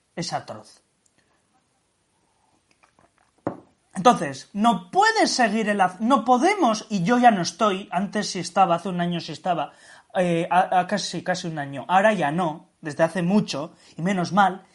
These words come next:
y te lo dije, nos tenemos que hacer inversores de por vida. Bueno, pues, ¿qué ocurre?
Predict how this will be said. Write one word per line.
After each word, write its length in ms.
y 120
te 140
lo 140
dije, 640
nos 180
tenemos 220
que 60
hacer 160
inversores 440
de 100
por 180
vida. 380
Bueno, 180
pues, 180
¿qué 100
ocurre? 480